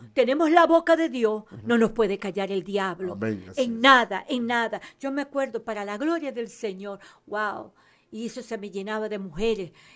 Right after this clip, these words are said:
Speaker 2: Y era yo, pa, pa, pa, pa, pa, pa, pa, llevando el mensaje de la
Speaker 1: Dios
Speaker 2: salvación.
Speaker 1: mío.
Speaker 2: Porque desde que yo me convertí, el llamado fue para las almas. Esa es la
Speaker 1: Wow.
Speaker 2: compasión, la misericordia de Dios que ha sido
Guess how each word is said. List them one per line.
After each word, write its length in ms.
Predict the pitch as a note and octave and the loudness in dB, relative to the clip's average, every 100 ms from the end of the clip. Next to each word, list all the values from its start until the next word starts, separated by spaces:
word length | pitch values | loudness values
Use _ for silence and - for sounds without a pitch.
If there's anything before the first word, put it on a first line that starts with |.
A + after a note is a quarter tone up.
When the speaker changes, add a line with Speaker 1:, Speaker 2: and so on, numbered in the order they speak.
| - | -8
Speaker 2:
Y 100 | A3+ | -4
era 120 | A#3+ | -2
yo, 260 | G#3 A3+ A3+ | -2 -4 -2
pa, 240 | E4+ C#4+ | -4 -2
pa, 220 | - C4 - | -4 -2 0
pa, 240 | E4 - | -2 -2
pa, 200 | C#4+ - | -6 -2
pa, 220 | E4 - | -4 -2
pa, 220 | D4+ G#3+ _ | -6 -8 _
pa, 160 | C4 - _ _ | -10 -10 _ _
llevando 580 | A#3+ G3+ A#3+ F#3+ F#3+ F#3+ - - | -2 0 0 -2 -8 -10 -10 -4
el 140 | B3 | -2
mensaje 460 | G3+ G3 C4 F#3 G#3 | -2 -4 -6 -6 -6
de 100 | F#3 | -6
la 80 | F#3 | -8
Speaker 1:
Dios 120 | F#3+ | -10
Speaker 2:
salvación. 540 | F#3 F#3 - G#3 F3+ F#2 | -10 -10 -10 -10 -10 -12
Speaker 1:
mío. 180 | G2 - | -8 0
Speaker 2:
Porque 260 | E3+ C4+ C4 | 4 6 4
desde 300 | B3 A3+ A#3 | 4 2 0
que 140 | A#3 | 0
yo 180 | F3+ D4+ | 0 0
me 120 | F4+ F#4 | -2 -2
convertí, 540 | C#4+ A3+ G#3+ - A3 - | -2 -2 -4 -6 -10 -4
el 160 | - A3+ | 0 0
llamado 420 | A3+ G#3 B3 A3 | 0 2 2 0
fue 220 | G3+ B3+ A#3 | 0 0 2
para 180 | G#3+ | -4
las 240 | G3+ G#3 - | -6 -6 -4
almas. 300 | A3 G#3+ G#3 - - | -4 -4 -8 -10 -2
Esa 220 | B3+ D4 | -2 -2
es 60 | |
la 100 | C#4 | -4
Speaker 1:
Wow. 60 | C#4+ | -2
Speaker 2:
compasión, 680 | C4 A3 A#3+ E3 C#4 B3+ G#3 - | -2 2 0 2 4 4 2 4
la 140 | D4+ | 6
misericordia 760 | A#3+ A3+ B3+ G#3 - D4 D#4 A#3+ | 6 4 2 2 6 6 6 6
de 120 | A3 | 4
Dios 220 | G#3+ C#4+ - - | 6 6 6 0
que 120 | D4 | 2
ha 40 | C4 | 2
sido 340 | C#4+ D4 C4 | 4 4 4